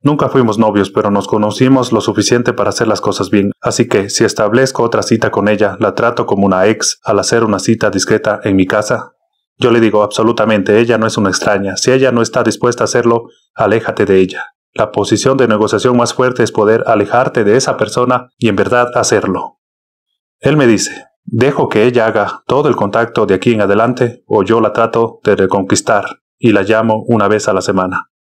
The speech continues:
Yo le digo, "Absolutamente nunca. Nunca llames a una mujer que se fue de tu vida. Debes esperar para saber de ella y cuando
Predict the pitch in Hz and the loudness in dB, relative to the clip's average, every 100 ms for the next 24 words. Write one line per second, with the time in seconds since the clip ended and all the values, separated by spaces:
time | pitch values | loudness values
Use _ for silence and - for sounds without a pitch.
0 | _ _ - 127 117 104 104 - 131 135 | _ _ 0 2 4 2 0 0 0 2
1 | 131 131 135 117 104 104 92 - - _ | 2 2 2 2 2 0 0 -4 -8 _
2 | _ _ _ - 131 139 131 117 127 123 | _ _ _ 0 0 2 0 0 0 0
3 | 107 98 98 117 113 107 101 110 107 98 | 0 0 0 0 0 -2 -2 0 2 2
4 | 95 92 90 - - _ _ 117 117 127 | 2 0 0 -6 -10 _ _ -2 0 0
5 | 117 - 107 113 113 107 95 101 104 104 | -2 0 2 0 0 -4 -2 0 2 2
6 | 101 101 101 98 113 101 104 101 104 | 2 2 2 0 0 0 0 0 -2